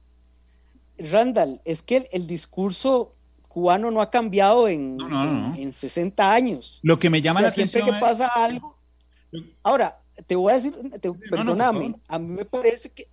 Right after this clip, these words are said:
Speaker 1: a mí me parece que los Estados Unidos y su insistencia en el bloqueo es el error más grande de la política exterior estadounidense, porque le das,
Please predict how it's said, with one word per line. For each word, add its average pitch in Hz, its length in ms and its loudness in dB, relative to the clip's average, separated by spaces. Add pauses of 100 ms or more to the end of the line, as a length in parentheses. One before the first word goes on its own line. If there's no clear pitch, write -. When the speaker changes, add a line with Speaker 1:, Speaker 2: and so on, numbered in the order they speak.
Speaker 1:
a 165 80 -10
mí 175 100 -6
me 214 80 -4
parece 233 480 0
que 254 140 -6
los 175 200 -6
Estados 165 480 -4
Unidos 233 560 -4 (540)
y 175 180 -8
su 185 300 -10
insistencia 196 960 -2
en 156 100 -4
el 143 120 -4
bloqueo 160 760 -2 (640)
es 175 460 -4
el 202 200 2
error 175 340 0
más 220 240 2
grande 214 420 4
de 233 100 6
la 180 180 -2
política 147 500 -4
exterior 185 340 -2
estadounidense, 214 720 2
porque 165 320 -6
le 151 80 -2
das, 175 340 0